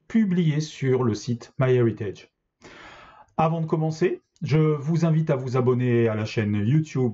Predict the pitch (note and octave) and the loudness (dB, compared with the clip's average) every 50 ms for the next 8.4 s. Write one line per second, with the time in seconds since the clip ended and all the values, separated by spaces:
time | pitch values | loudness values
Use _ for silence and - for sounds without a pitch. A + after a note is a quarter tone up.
0 | G2 - A2 G#2 G#2 F#2+ A2 A2+ G2+ G#2+ G#2 G2+ G2+ F#2+ F2 G#2 - - - G2+ | -2 -4 -2 -2 -2 0 -2 -2 -2 -2 -4 -4 -4 -6 -8 -10 -12 -6 -6 -6
1 | - - F#3+ A3 A#3 - - C#3 A#2 A2 G#2+ G#2 A2 A2+ - - B2+ A2 A2+ A#2 | -4 -2 -2 -2 -2 0 0 0 0 0 0 0 -2 -2 -2 -4 -4 -2 0 -2
2 | G#2+ G#2 G#2 G#2 G#2+ - A#2 - A#2+ - A#2 A2+ - - G#3+ A#3+ A#3 - D#3 A2+ | -2 -2 -6 -6 -6 -8 -6 -6 -4 -2 -2 -4 -2 -2 -2 -2 -2 -4 -4 -2
3 | A#2+ A2+ - - A2+ F#2+ G2+ A2 G#2 G2+ G2 F#2 - - - _ _ - C3 D3 | -2 -4 0 -2 -2 -2 -2 -2 -2 -2 -4 -6 -10 -20 -20 _ _ -2 0 0
4 | F#3 G#3 F#3+ F3+ D#3 D#3 C3+ B2 B2 B2+ A2 A2 G#2 A2 C3+ - - _ _ - | 2 0 0 -2 -2 -2 -2 -2 -4 -2 0 0 0 0 0 -2 -4 _ _ -20
5 | - - - - - - C#3 B2 - D#3+ C3+ A2+ A#2+ B2+ A#2+ A#2 - G#3 A#3 A#3+ | -20 -20 -20 -16 -6 -4 -4 -2 0 0 0 2 2 0 0 0 0 -2 -2 0
6 | - F#3 D#3+ - D#3 C3 A#2+ C3+ C3 A2+ A#2 B2+ A#2+ A#2 C3 B2+ A#2 G#2+ G#2 A2 | 0 -4 -2 0 -2 0 2 0 0 0 0 0 0 0 2 0 0 2 0 -2
7 | A2 - - - - F#3 E3+ D3+ C3 A2+ A2 A2+ A2 A2 G#2+ A2 G#2+ - - - | -4 -4 -12 -4 0 0 0 2 2 2 2 2 2 0 0 -2 -4 -8 -12 -16
8 | - - - E3 D#3+ D#3 - - | -12 -4 0 0 0 0 0 -2